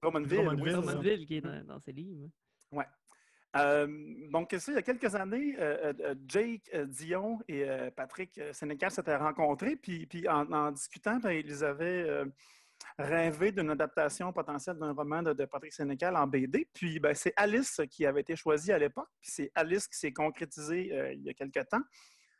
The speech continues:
Speaker 1: Euh, la B D avait été, euh, sociofinancée, là, sur la plateforme Ulule, euh, plateforme de sociofinancement québécoise, peut-être pas. En, en tout cas, euh, peu, peu importe. Euh, donc, avec le, le succès de ce socio-, sociofinancement-là, ben, la B D a vu le jour.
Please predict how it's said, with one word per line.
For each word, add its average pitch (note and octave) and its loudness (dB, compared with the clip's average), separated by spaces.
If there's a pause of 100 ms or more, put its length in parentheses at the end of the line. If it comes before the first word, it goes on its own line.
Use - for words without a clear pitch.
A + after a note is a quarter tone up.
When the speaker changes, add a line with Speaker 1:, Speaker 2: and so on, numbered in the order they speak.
(180)
Speaker 1:
Euh, D3+ 6
la D#3 4
B E3 6
D A3 6
avait D3+ 8
été, G3 0
euh, C#3 6
sociofinancée, F3+ -4
là, E3 -2
sur D3 -10
la B2 -2
plateforme D3 0 (140)
Ulule, F#3 2 (480)
euh, G2 -8
plateforme C#3+ -6
de C#3 0
sociofinancement C#3+ -2 (240)
québécoise, E3+ -4 (200)
peut-être - -4
pas. - -14 (380)
En, D3 6
en D3 4
tout - 2
cas, - -2
euh, B2+ 6 (320)
peu, D3+ 2
peu E3 2
importe. - -6 (300)
Euh, D3 6 (140)
donc, E3+ 4
avec F3 4
le, F#3 2
le E3+ 2
succès - 0
de G#3+ 4
ce E3+ -2
socio-, F3+ -8
sociofinancement-là, E3 -2
ben, G3 0
la C3 2
B D3 -2
D F#3 0
a E3 2
vu C#3 -4
le C#3+ 2
jour. G3+ -4